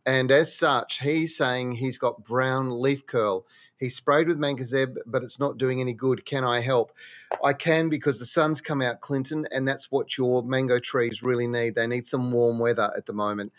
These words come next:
Um, the, the mancozeb will stop some of those diseases that, that mangoes do get. Um, probably the, the worst of them, um, is, uh,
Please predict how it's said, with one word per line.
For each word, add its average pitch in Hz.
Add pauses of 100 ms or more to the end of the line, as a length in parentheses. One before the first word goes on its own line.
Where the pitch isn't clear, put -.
(320)
Um, 120
the, 135
the 135
mancozeb 131
will 156
stop - (300)
some 147
of 127
those 117
diseases 117
that, 110 (160)
that 113
mangoes 113
do 113
get. 117 (140)
Um, 120
probably 147 (500)
the, 131
the 127
worst 127
of 113
them, 110 (100)
um, 107 (160)
is, 117 (100)
uh, 101